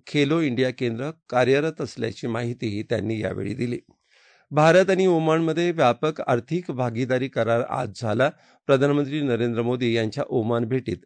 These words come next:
मस्कत इथं आज करारावर स्वाक्षऱ्या झाल्या.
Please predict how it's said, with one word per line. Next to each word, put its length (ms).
मस्कत 480
इथं 420
आज 320
करारावर 600
स्वाक्षऱ्या 680
झाल्या. 320